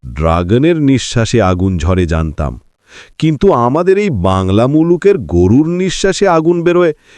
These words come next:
এটা আমার জানা ছিল না। সবই যেন কেমন একটা অদ্ভুত বলে মনে হতে লাগল। অথচ হরি নির্বিকার, তার কোনো দিকেই খেয়াল নেই। সে যেন এই সব পরিবেশের সঙ্গে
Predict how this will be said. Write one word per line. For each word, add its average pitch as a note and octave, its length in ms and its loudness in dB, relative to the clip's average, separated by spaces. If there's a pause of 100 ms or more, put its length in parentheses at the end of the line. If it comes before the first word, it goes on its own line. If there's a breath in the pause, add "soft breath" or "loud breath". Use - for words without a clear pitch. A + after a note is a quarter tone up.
(300 soft breath)
এটা G2 320 2
আমার A2+ 220 0
জানা F2+ 240 0
ছিল D2+ 260 -4
না। B1+ 180 -10 (840 soft breath)
সবই D#3+ 400 0
যেন G#3 240 0
কেমন D3 480 -2
একটা F3 340 -2 (420 soft breath)
অদ্ভুত B2+ 520 2
বলে B2+ 260 2
মনে F#2+ 220 0
হতে D#2+ 260 -2
লাগল। D2 360 -4 (880)
অথচ F2 340 -2
হরি G2 380 2
নির্বিকার, F3 520 -2 (640)
তার G#2+ 200 0
কোনো B2+ 300 0
দিকেই A3 280 -4
খেয়াল C3 340 0
নেই। B1 180 -8 (640 loud breath)
সে A#2 280 0
যেন F#3 260 2
এই D3+ 180 2
সব F#3 200 -2 (100)
পরিবেশের E3 480 0
সঙ্গে F#3 460 -2